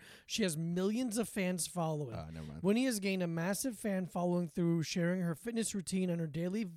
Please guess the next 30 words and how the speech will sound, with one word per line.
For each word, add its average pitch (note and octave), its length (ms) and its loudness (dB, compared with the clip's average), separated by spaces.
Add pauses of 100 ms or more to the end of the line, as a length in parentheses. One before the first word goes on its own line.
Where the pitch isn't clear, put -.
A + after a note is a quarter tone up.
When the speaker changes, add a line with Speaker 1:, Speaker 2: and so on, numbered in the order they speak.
(140)
Speaker 1:
live G3 380 2
vlog D#3+ 540 -2 (440)
on D#3+ 160 -4
YouTube E3 320 -4
channel. C3 460 -8
All E3+ 120 -6
right, B2+ 140 -6
just F3+ 180 -10
one E3+ 120 -6
of C3+ 60 -6
those B2 120 -8
girls, A2+ 260 -12
man. A#2 220 -12
Speaker 2:
Yeah, F2 280 -10
yeah, D#2 200 -10
yeah. C2+ 120 -12 (260)
Here C#3+ 180 2
Speaker 1:
Who - 60 4
Speaker 2:
I'm D3+ 100 0
doing E3+ 160 6
Speaker 1:
looks - 320 2
like F3+ 380 -4 (260)
absolutely A3+ 720 0
everyone F#3+ 380 2
on F3+ 60 0
the F3 60 -2
internet. C#3 360 -6 (640)
Speaker 2:
She A#2 120 -10
does G#2+ 180 -4
hit. A2+ 300 -6